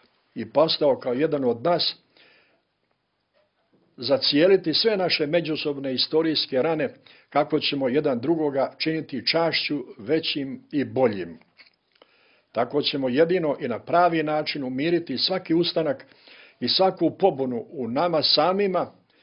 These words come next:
protiv svoga brata i protiv svojih najbližih,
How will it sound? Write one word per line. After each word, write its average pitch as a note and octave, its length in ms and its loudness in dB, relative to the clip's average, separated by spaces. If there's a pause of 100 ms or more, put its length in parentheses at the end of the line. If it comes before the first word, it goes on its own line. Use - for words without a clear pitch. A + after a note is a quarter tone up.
(240)
protiv D3+ 340 2
svoga C3+ 400 2
brata D#3 460 2 (920)
i A#2 140 -4
protiv E3 340 2
svojih C#3 420 -2
najbližih, D#3+ 800 0